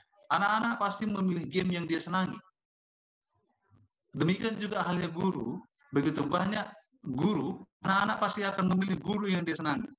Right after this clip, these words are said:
Nah, kriteria guru yang dia senangi itu adalah guru yang benar-benar care, benar-benar peduli terhadap bakat yang dia miliki. Ini kadang-kadang kita ego, ego apa ya, ego akademik,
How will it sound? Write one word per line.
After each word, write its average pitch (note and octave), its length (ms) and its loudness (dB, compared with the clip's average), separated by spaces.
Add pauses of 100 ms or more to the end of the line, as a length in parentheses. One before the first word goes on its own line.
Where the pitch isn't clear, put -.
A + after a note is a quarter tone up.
(580)
Nah, A#2+ 100 -6
kriteria F3 640 -2
guru F#3 240 2
yang D#3+ 80 -2
dia C#3+ 160 0
senangi B2+ 400 -4
itu - 140 -8
adalah D3 340 -2
guru D3 320 4
yang A#3 160 2
benar-benar B2 560 -2
care, B2 480 0 (480)
benar-benar B2+ 480 0
peduli B2+ 640 0 (400)
terhadap - 640 -2
bakat G3 300 0
yang G3 100 0
dia E3+ 160 2
miliki. E3 560 -4 (800)
Ini F3+ 80 -6
kadang-kadang G3 480 0
kita A3 300 -2 (340)
ego, E3 720 2
ego D#3 400 0
apa A#2 300 0
ya, A#2+ 120 0 (300)
ego D#3+ 400 2
akademik, D3+ 540 -2